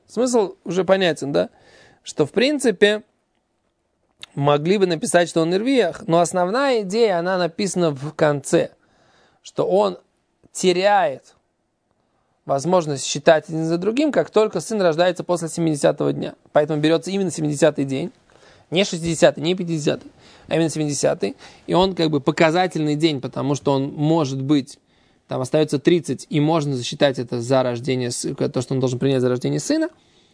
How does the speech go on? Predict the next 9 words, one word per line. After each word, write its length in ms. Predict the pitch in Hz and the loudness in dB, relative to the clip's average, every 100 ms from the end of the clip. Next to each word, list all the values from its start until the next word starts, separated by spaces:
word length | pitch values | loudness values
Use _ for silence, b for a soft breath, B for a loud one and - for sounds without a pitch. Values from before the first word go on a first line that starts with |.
| b - | b -4
Но, 500 | 160 214 220 151 - _ _ - | 2 4 4 2 -6 _ _ -8
но, 280 | 143 156 156 | 0 0 2
но, 360 | 202 285 330 _ _ _ | 0 0 -2 _ _ _
вот 140 | _ 160 | _ -8
это 120 | 160 | -6
вот 140 | 160 | -2
интересная 420 | 170 185 202 220 | -2 0 0 -2
штука, 340 | 226 320 302 226 | -2 0 0 0
что, 380 | - 175 156 | 0 0 0